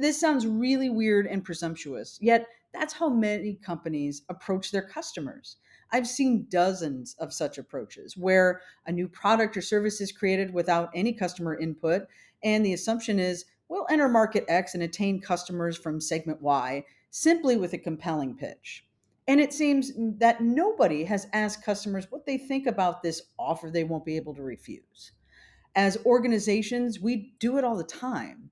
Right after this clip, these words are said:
Competitor Z has this product, so we should sell it too because our customers will buy it from us.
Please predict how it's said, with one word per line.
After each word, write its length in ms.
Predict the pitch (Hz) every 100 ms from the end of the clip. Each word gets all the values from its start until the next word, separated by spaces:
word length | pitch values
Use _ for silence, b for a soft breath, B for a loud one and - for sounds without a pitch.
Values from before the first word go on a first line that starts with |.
| _ _ _
Competitor 440 | - 208 294 302 277
Z 220 | 214 269
has 220 | 247 240
this 180 | 247 254
product, 420 | - 226 233 240
so 140 | - 185
we 140 | 196
should 180 | 196 156
sell 240 | 214 208
it 100 | 202
too 220 | - 208
because 300 | 226 214 170
our 80 | 165
customers 520 | 156 233 233 226 226
will 120 | 220 139
buy 260 | - 190
it 140 | 208 202
from 180 | 190
us. 440 | 160 151 - -